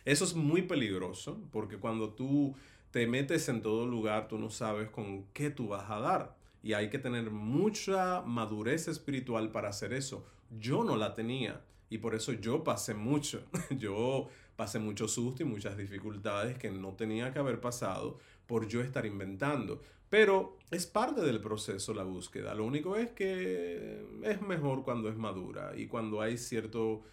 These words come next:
cierta responsabilidad, que en mí estuvo ausente. Afortunadamente, por gracia de Dios y los seres, yo me salvé de sabrá Dios cuánto desastre, pero es una, es un método.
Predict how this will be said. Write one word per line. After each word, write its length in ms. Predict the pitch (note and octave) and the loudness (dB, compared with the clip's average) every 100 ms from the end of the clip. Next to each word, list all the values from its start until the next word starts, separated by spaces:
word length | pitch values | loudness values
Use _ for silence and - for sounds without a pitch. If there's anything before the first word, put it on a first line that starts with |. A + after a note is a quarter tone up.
| - | -14
cierta 340 | - B2+ B2 C3 | -2 0 2 0
responsabilidad, 1120 | A2+ A2 A#2+ G2 F#2+ G#2 F2+ F2+ F2 G2+ - - - - | 0 -2 -4 -4 -4 -6 -6 -8 -8 -8 -10 -18 -20 -10
que 120 | - | -4
en 140 | G#2+ A2 | -2 2
mí 300 | D#3 A3+ - | 2 2 -2
estuvo 300 | A2 - A2+ | -8 -4 -2
ausente. 460 | G2+ G2+ F#2+ F2+ | -2 -4 -6 -6
Afortunadamente, 800 | G2 A#2 A2+ A2+ C3+ D3 D#3+ E3 | -6 -6 -4 0 2 2 0 -4
por 160 | E3 A#2+ | -4 -2
gracia 380 | A2+ B2+ C3 D3 | 0 0 0 0
de 100 | B2+ | 2
Dios 240 | B2+ C3+ | 0 0
y 60 | B2+ | -2
los 180 | A2 - | -2 -2
seres, 280 | G#2+ B2+ - - - - - | -4 -4 -8 -16 -20 -20 -12
yo 800 | G#2+ A2 A2+ A2 A2 A2 A#2 - | -2 2 4 4 4 2 -2 -6
me 220 | A#2+ A2+ | -2 -2
salvé 500 | A2 A#2 G2+ G2+ A2+ | 0 0 0 4 4
de 460 | A2+ G#2 G2+ G2+ A2 | 4 2 0 -2 -4
sabrá 380 | - G2+ G2+ G#2+ | -4 -4 -2 -2
Dios 160 | A2+ G#2+ | -2 -2
cuánto 300 | A2 G#2+ G2 | -2 -2 -4
desastre, 600 | G2+ D3 C#3 C#3 G#2+ - - - - | -2 0 0 0 -8 -10 -14 -20 -10
pero 560 | - D3+ D3+ A2+ A2 - - - _ - - | 2 6 8 6 2 -4 -18 -20 _ -20 -8
es 200 | A#2+ - | -4 -2
una, 240 | A2+ G2 G2 | -2 -4 -6
es 180 | B2 - | -4 -4
un 140 | G#2+ | -4
método. 420 | F2 E2 - - | -6 -12 -14 -16